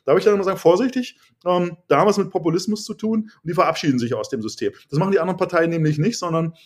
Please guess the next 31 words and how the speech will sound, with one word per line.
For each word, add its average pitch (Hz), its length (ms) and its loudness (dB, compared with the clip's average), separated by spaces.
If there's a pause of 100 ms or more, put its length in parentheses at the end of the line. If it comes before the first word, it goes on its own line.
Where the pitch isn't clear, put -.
(140)
ich 160 160 -2
würde 185 140 4
sagen, 170 240 2 (200)
alle 262 200 4
Parteien, 214 400 -2
von 143 100 -4
der 131 100 -2
Linkspartei 220 440 -2
bis 185 160 -8
zur 175 100 -10
C 175 160 -2
S 165 220 -4
U, 214 260 -4 (300)
die, 180 100 -6
die 180 80 -4
ich 165 140 -10
kenne, 175 240 0
die 165 100 0
Abgeordneten, 170 580 -2
sind 160 220 -2
sehr 214 300 2
ernsthaft 196 580 -2 (220)
darum 151 180 4
bemüht, 165 300 2
in 196 180 2
Kontakt 175 400 -2
mit 156 140 -2
ihrer 156 240 0
Basis 123 320 -2
zu 117 100 -10
sein 98 220 -2